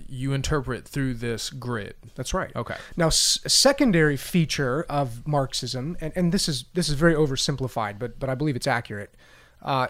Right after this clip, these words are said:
Speaker 2: is that you can't, so you look at individual actions, individual stations in life, and all of these things from the Marxist point of view are directed by external forces.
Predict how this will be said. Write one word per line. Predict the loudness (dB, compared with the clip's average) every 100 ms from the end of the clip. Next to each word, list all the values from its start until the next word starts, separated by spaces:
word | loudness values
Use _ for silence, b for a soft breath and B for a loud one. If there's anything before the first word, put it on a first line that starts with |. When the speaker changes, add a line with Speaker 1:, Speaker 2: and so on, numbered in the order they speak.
| -4
Speaker 2:
is | -4 0
that | 4 2 2
you | 2 2 2 -4 _
can't, | -14 -2 -2 -2 _ _ -8
so | -2
you | 2
look | 6 6 6
at | 2
individual | 2 4 2 0 0 0 -2 -6 _ _ -8
actions, | -8 -6 -8 -8 -10 -8
individual | -2 -2 -2 -2 -2
stations | -2 -2 -2 -2 -4
in | -4
life, | -6 -8 -10 -16 B B B B B B
and | 4 6 6 4 -2 _ _ _ -2
all | 2 6 6
of | 4
these | 4 2 2
things | 2 2 2 0
from | 0
the | 0
Marxist | 2 2 0 -2
point | -2
of | 0
view | -2
are |
directed | 0 0 -2 -2
by | -4 -4
external | -6 -6 -4 -4 -6
forces. | -6 -10 -10 -12 -10 -10